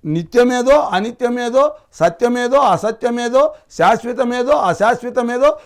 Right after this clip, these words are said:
దీని పూర్తిగా, దీని పట్ల పూర్తి క్లారిటీ ఉంది నీకు.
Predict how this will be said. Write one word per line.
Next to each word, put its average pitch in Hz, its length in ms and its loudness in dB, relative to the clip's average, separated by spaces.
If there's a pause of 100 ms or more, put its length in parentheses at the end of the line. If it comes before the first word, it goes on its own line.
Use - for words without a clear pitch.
(140)
దీని 233 220 -2
పూర్తిగా, 294 640 0
దీని 226 240 -2
పట్ల 269 280 0
పూర్తి 294 400 -4
క్లారిటీ 294 440 2
ఉంది 330 340 -2
నీకు. 185 380 -8